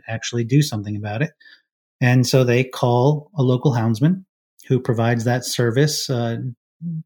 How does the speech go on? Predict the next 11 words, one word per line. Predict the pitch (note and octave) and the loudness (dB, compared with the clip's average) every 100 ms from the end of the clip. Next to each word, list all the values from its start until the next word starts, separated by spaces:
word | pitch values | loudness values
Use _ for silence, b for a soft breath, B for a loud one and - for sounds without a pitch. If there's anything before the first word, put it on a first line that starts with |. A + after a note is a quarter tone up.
| _ _ - | _ _ -4
and | E3 C#3 B2+ | 2 4 4
that | C#3+ C3 | 2 0
varies | A#2 A#2+ C3 B2+ | -2 2 4 2
by | A#2 A#2 | 0 -2
state. | A#2 - C#3+ C#3+ | -2 0 0 0
Some, | B2 C3 C#3 | 0 0 -2
some | - C#3 | 0 0
houndsmen | B2 B2 A2+ B2 A2 | 2 0 0 -2 -2
volunteer | A#2 A#2+ A2+ A#2+ | -2 -2 -2 -2
their | A#2+ A#2+ | -2 -4
time | A#2+ A#2+ C3+ | -4 -2 -4